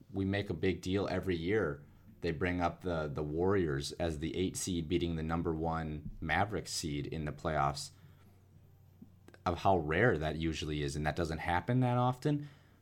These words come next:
I mean, the pa-, I mean, how many six seeds have we had win the Super Bowl? I mean, I remember the Packers were a six seed when they won the Super Bowl back in two thousand ten.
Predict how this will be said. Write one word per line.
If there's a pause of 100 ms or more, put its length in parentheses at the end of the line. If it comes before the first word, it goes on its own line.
(140)
I
mean,
the
pa-,
I
mean,
how
many
six
seeds
have
we
had
win
the
Super
Bowl?
I
mean,
I
remember
the
Packers
were
a
six
seed
when
they
won
the
Super
Bowl
back
in
two
thousand
ten.